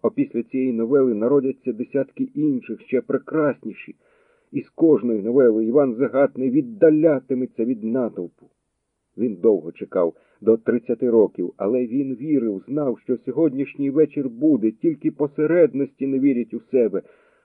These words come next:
Ага, вони ждуть від нього каяття. Будь ласка, лише зробити дуже винувате обличчя, винувато звестися, пальці винувато бігають по столу, губи винувато ламаються.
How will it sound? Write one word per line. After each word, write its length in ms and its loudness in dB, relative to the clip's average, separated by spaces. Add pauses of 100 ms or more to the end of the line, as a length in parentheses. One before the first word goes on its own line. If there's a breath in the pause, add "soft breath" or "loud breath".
(100)
Ага, 340 -6
вони 260 -6
ждуть 280 -6
від 100 -8
нього 220 -6
каяття. 640 -4
Будь 180 -2
ласка, 480 0
лише 300 -2
зробити 640 -2
дуже 340 -4
винувате 580 0
обличчя, 560 -2
винувато 560 -2 (440)
звестися, 800 0
пальці 500 -4
винувато 460 2
бігають 440 -2
по 140 -4
столу, 480 -2 (280 soft breath)
губи 440 4
винувато 600 0 (180)
ламаються. 840 -2